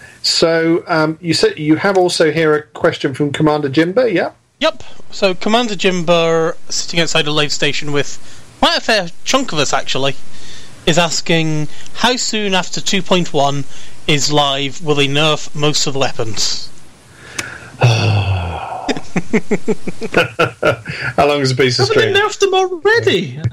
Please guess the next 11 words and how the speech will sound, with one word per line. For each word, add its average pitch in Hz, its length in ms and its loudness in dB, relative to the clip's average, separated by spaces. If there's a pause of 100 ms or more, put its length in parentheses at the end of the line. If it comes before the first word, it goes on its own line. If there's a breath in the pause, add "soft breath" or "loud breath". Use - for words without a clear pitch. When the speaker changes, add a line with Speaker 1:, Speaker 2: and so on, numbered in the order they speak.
Speaker 3:
I'm 247 100 4
pretty 339 200 4
sure 254 220 2
Reddit 185 400 0
said 165 260 0
they'd 139 180 0
nerfed 135 340 0
them 147 160 2
already. 147 460 2
Speaker 2:
Well, - 100 -10 (160 loud breath)
I 196 40 2